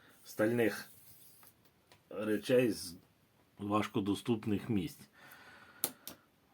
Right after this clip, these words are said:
Як бачите, от, такий досить нелегкий ніж. Магніт тримає непогано. Ось так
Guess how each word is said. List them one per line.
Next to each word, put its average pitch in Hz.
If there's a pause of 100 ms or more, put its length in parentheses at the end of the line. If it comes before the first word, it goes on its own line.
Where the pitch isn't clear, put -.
Як 101
бачите, 104 (640)
от, 95 (600)
такий -
досить 107
нелегкий 98
ніж. 135 (920)
Магніт 104
тримає 98
непогано. 104 (2250)
Ось -
так -